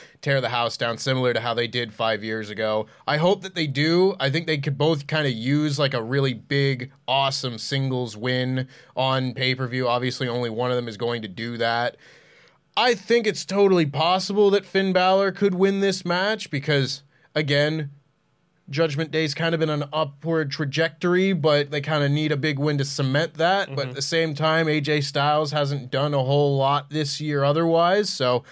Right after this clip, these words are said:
Speaker 1: I'm gonna say A J Styles. Part of that is just to make the predictions a little spicier, but also I could totally see it happening.
Speaker 2: Yeah,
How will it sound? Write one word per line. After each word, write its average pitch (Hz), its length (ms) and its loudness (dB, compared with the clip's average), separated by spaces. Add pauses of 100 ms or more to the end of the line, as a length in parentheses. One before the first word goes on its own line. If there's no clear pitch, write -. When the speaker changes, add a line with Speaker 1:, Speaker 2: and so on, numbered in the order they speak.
(200)
Speaker 1:
I'm 277 160 4
gonna 262 160 4
say 214 380 4
A 196 40 4
J 185 200 2
Styles. 175 520 4 (220)
Part 226 220 4
of 196 60 6
that 185 200 6
is 165 100 0
just 180 200 0
to 175 60 0
make 175 200 2
the 165 60 -8
predictions 165 500 -2
a 156 60 -2
little 165 180 2
spicier, 151 640 0 (200)
but 208 120 4
also 196 320 4
I 151 120 0
could 147 120 -4
totally 139 300 0
see 123 160 -8
it 113 100 -4
happening. 110 420 -6 (180)
Speaker 2:
Yeah, 196 220 4